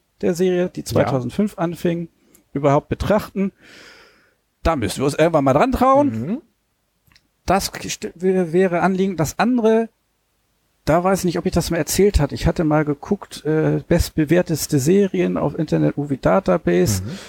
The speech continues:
Speaker 1: wo allerdings sozusagen ein Mindestmaß an, an Bewertung da ist. Und da waren viele dabei, die irgendwie in anderen Ländern produziert wurden, wo ich das Gefühl hab, da haben die Leute nicht viele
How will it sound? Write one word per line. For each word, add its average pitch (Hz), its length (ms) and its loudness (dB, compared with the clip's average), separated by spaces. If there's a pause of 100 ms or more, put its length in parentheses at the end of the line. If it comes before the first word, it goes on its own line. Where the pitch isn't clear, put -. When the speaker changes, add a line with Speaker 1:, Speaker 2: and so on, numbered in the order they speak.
(260)
Speaker 1:
wo 156 120 -2
allerdings 156 420 0
sozusagen 147 440 0
ein 127 160 0
Mindestmaß 156 500 0
an, 139 240 -2
an 131 280 -4
Bewertung 135 520 0
da 160 200 4
ist. 170 300 -2 (220)
Und 135 140 -6
da 160 120 2
waren 165 140 2
viele 196 320 0
dabei, 165 400 2
die 160 160 0
irgendwie 160 380 2
in 156 300 -2
anderen 165 300 0
Ländern 180 300 2
produziert 143 500 0
wurden, 165 200 2
wo 160 40 -2
ich 143 60 -4
das - 180 0
Gefühl 170 320 -2
hab, 175 160 0
da 139 140 0
haben 170 180 0
die 156 80 -8
Leute 196 460 2 (340)
nicht 165 200 -2
viele 180 320 0